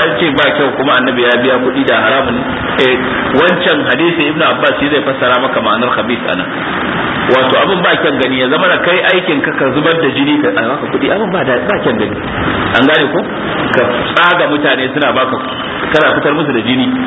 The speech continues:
kullum harkar ka cikin jini kake. Kaga abu ne wanda yake baya da kyau. Ma'ana ba wai haramun bane, amma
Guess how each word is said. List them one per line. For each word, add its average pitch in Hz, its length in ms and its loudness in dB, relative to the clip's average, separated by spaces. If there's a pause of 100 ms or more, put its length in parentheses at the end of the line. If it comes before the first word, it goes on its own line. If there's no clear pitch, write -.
(120)
kullum 160 280 2
harkar 165 320 0
ka 131 180 0 (280)
cikin 147 340 0
jini 285 160 2
kake. 285 260 -2 (360)
Kaga 147 260 2 (160)
abu 131 160 0
ne 147 100 2
wanda 120 140 0
yake 117 160 0
baya 117 240 2
da 95 80 -2
kyau. 95 160 -2 (840)
Ma'ana 127 500 4
ba 139 200 2
wai 165 160 4
haramun 143 480 0
bane, 127 240 0
amma 131 340 0